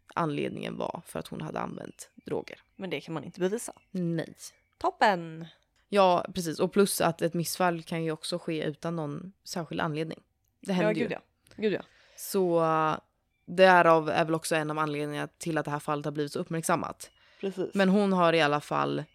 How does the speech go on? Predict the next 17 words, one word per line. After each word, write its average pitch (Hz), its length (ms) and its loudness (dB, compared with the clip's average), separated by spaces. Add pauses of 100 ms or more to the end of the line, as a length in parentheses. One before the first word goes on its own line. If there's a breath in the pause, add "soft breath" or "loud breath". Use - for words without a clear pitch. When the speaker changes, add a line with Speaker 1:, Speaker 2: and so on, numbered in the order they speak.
(380)
Speaker 1:
blivit 156 560 -2
dömd 311 520 2
till 190 260 -2
fyra 175 300 0
års 156 240 -4
fängelse 160 600 -2
för 160 140 -4
att 156 80 -4
hon 156 200 -6
ska - 140 -10
ha 151 100 -4
brutit 202 560 0
mot 175 220 -4
Oklahomas 165 720 -2
stadga 156 560 -4
om 143 280 -4 (140)
manslaughter. - 680 -4